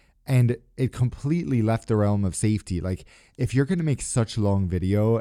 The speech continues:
and then after two minutes explain to me how to fasten my seatbelt, at least just do it on a plane. Like, just put the airplane part in so that it's obvious, instead of being like, "We're sitting on a boat," or wherever they're sitting, and it's,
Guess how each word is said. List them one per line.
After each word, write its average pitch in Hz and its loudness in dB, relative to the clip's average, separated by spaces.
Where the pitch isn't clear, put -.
and 107 0
then 101 0
after 104 -2
two 110 0
minutes 101 0
explain 98 -2
to 95 0
me 92 -2
how 90 -2
to 90 -4
fasten 92 -4
my 87 -2
seatbelt, 85 -4
at 151 -2
least 180 0
just 104 -4
do 147 4
it 156 0
on 120 0
a 98 0
plane. 147 -2
Like, 98 -2
just 165 -4
put - -6
the 113 -4
airplane 123 0
part 104 0
in 90 0
so - 2
that 110 4
it's 120 0
obvious, 107 2
instead 113 0
of 117 0
being 107 0
like, 95 0
"We're 101 2
sitting 135 0
on 151 0
a 160 0
boat," 131 0
or 107 2
wherever 117 4
they're 107 2
sitting, 95 2
and 107 -2
it's, - -2